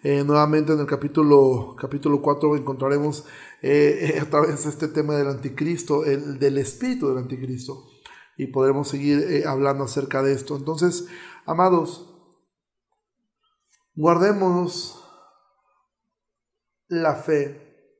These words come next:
en el contexto de la palabra de Dios, amémonos entre nosotros,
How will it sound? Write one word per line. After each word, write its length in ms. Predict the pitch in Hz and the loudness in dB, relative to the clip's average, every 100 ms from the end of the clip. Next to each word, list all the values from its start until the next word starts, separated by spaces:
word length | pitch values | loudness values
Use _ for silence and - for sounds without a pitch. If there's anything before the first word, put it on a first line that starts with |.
| _ _ _ | _ _ _
en 180 | 151 147 | -6 -4
el 120 | 147 | -4
contexto 440 | 143 139 156 156 | -6 -4 -4 -2
de 100 | 165 | -4
la 60 | 147 | -2
palabra 320 | 143 139 135 | -4 -4 -4
de 80 | 127 | -4
Dios, 480 | 120 123 123 - _ _ _ - | -6 -6 -10 -20 _ _ _ -4
amémonos 880 | 156 156 170 156 143 139 127 - | -2 0 -2 -2 -6 -8 -10 -14
entre 260 | 143 131 131 | -14 -10 -8
nosotros, 1000 | 127 117 135 131 120 117 - _ _ | -8 -6 -8 -8 -12 -14 -16 _ _